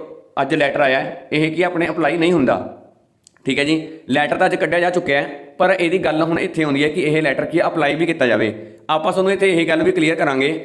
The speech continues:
ਕਿ ਤੁਸੀਂ ਇਹ ਵੀ ਗੱਲ ਇੱਥੇ ਦੇਖ ਸਕਦੇ ਹੋ, ਸਭ ਤੋਂ ਇੰਪੋਰਟੈਂਟ ਜੋ ਇਹ ਲੈਟਰ ਹੈ, ਇਸ ਲੈਟਰ ਦੇ ਵਿੱਚ ਜੋ ਬੈਕਲੌਗ ਦੇ ਵਿੱਚ ਅਸਾਮੀਆਂ ਬਚ ਚੁੱਕੀਆਂ ਹਨ,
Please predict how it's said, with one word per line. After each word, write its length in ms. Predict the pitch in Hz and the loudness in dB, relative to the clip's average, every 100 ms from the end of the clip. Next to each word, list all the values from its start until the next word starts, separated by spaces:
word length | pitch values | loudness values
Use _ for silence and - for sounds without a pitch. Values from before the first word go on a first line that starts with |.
| - - - | -12 -20 0
ਕਿ 180 | 185 190 190 | 2 2 0
ਤੁਸੀਂ 200 | 180 175 | -4 0
ਇਹ 60 | 180 | 2
ਵੀ 100 | 185 | 2
ਗੱਲ 120 | 190 | 0
ਇੱਥੇ 120 | - | 0
ਦੇਖ 180 | 185 156 | 0 0
ਸਕਦੇ 200 | 156 143 | 0 -2
ਹੋ, 60 | 160 | 0
ਸਭ 140 | 165 | 0
ਤੋਂ 140 | - 190 | 0 -2
ਇੰਪੋਰਟੈਂਟ 380 | 151 135 135 160 160 - - - | 0 0 2 0 -2 -10 -18 -4
ਜੋ 180 | 160 196 | 0 2
ਇਹ 120 | 190 | 2
ਲੈਟਰ 280 | 165 143 147 | 2 2 2
ਹੈ, 300 | 147 - - | 0 -2 -4
ਇਸ 220 | 156 175 | -2 -2
ਲੈਟਰ 280 | 175 156 165 | 0 0 0
ਦੇ 120 | 165 | 0
ਵਿੱਚ 180 | 170 156 | 0 0
ਜੋ 120 | 151 170 | 0 0
ਬੈਕਲੌਗ 520 | 143 143 151 160 165 | 2 0 2 2 2
ਦੇ 100 | 170 | -2
ਵਿੱਚ 180 | 160 - | -2 -4
ਅਸਾਮੀਆਂ 380 | 160 147 147 147 | -2 0 0 0
ਬਚ 200 | 139 143 | 0 -2
ਚੁੱਕੀਆਂ 280 | 127 135 | -2 0
ਹਨ, 280 | 127 127 143 | 0 0 -2